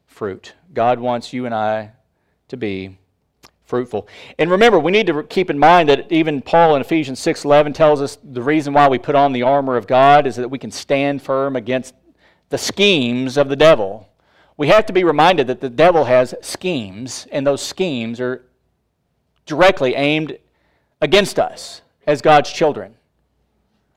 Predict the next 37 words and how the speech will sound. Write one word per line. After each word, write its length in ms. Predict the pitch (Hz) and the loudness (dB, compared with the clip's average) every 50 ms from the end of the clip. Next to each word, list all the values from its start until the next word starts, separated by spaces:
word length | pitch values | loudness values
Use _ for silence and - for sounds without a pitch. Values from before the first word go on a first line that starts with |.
| _ _ _ _ _ _ _ _ _ | _ _ _ _ _ _ _ _ _
When 360 | - 302 262 - 147 147 143 | -20 -14 -4 0 0 0 0
you 140 | 156 170 208 | 0 -2 -2
took 360 | 196 - 226 226 208 - - | 0 2 2 2 2 2 -2
the 80 | 170 170 | 0 2
name 220 | 175 180 185 175 | 4 4 4 4
of 100 | 160 135 | 0 -4
Christ 500 | - - 196 190 180 151 127 120 110 - 139 | 0 2 4 6 6 6 4 2 -2 -6 -8
and 80 | 127 | -8
you 80 | 135 160 | -6 -2
went 260 | 170 170 - - _ | -2 -4 -4 -4 _
public 360 | - 202 185 143 139 120 - | 2 2 4 4 2 -2 -2
and 80 | 123 120 | 0 0
got 200 | 123 127 117 113 | 0 0 0 2
baptized 560 | 143 170 185 180 - - - 123 117 113 110 | 2 4 4 4 0 -2 -2 -2 -2 -2 -4
and 80 | - 113 | -8 -12
were 60 | 110 | -2
buried 320 | 101 165 190 185 165 139 | 0 2 2 2 2 0
and 180 | 123 113 117 120 | -2 -6 0 2
raised 300 | 160 180 180 160 135 - | 4 4 4 2 0 -4
to 60 | - | -2
walk 260 | 127 156 175 180 - | 2 4 4 4 4
in 80 | - 135 | 0 -6
newness 260 | 139 156 160 139 - | -6 -6 -6 -6 -6
of 100 | 127 107 | -6 0
life, 340 | 127 156 151 160 - - - - - - - _ _ _ _ _ _ _ _ _ _ _ _ _ _ _ _ _ _ _ _ _ _ _ _ _ _ _ _ _ _ _ _ _ _ _ _ | 2 4 4 4 4 2 -2 -10 -20 -20 -20 _ _ _ _ _ _ _ _ _ _ _ _ _ _ _ _ _ _ _ _ _ _ _ _ _ _ _ _ _ _ _ _ _ _ _ _
the 100 | 170 156 | -6 -6
schemes 440 | - - - 208 214 214 202 175 | -6 0 2 4 4 4 2 0
of 120 | 165 151 147 | 0 0 -2
the 60 | 151 | 2
devil 300 | 139 165 190 190 156 151 | 2 4 4 4 4 4
are 100 | 147 143 | 2 4
now 180 | 143 147 147 151 | 4 4 4 6
out 240 | - 160 165 170 165 | 6 4 4 4 2
to 100 | - 135 | -4 -10
take 380 | 120 _ - - 175 165 - | -12 _ 0 2 2 2 2
you 160 | - 151 143 147 | -2 0 2 2
out, 380 | 151 127 87 87 - _ - | 2 2 -2 -6 -8 _ -20